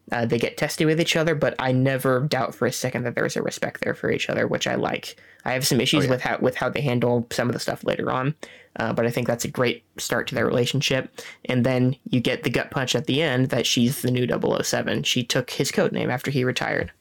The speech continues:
Speaker 1: which
Speaker 2: And
Speaker 1: we
Speaker 2: I didn't
Speaker 1: knew.
Speaker 2: have a problem with, yeah,
Speaker 1: Yeah.
Speaker 2: we knew that just from casting, and that caused a big thing because people are
Speaker 1: Yeah.
Speaker 2: dumb. But
Speaker 1: Well, people are dumb, and also I think some people foolishly thought that this was them saying, "She is going to be the new double oh seven in all the
Speaker 2: Well,
Speaker 1: movies
Speaker 2: I
Speaker 1: going
Speaker 2: know.
Speaker 1: forward," which there was no chance
Speaker 2: Yeah.
Speaker 1: of that.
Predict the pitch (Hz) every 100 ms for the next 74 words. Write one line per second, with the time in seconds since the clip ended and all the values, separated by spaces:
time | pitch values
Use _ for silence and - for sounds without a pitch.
0 | _ - - 202 214 - 123 104 101 101
1 | 101 95 92 - - _ 123 131 85 95
2 | 120 117 101 98 98 95 92 87 92 92
3 | 95 87 87 85 90 85 - 85 82 80
4 | 87 - _ - 80 80 - 80 78 78
5 | 60 67 71 - _ - 80 71 - _
6 | - 131 - - 165 165 131 131 127 123
7 | 127 - 127 117 120 - 123 - - 117
8 | 139 131 - 127 120 110 104 120 131 127
9 | 131 127 117 - - 127 131 - 175 151
10 | - 143 143 - - 123 127 127 131 131
11 | 131 131 - 123 147 127 127 131 135 127
12 | 107 113 120 117 120 131 123 - 117 -
13 | - 185 151 143 135 170 127 - 67 64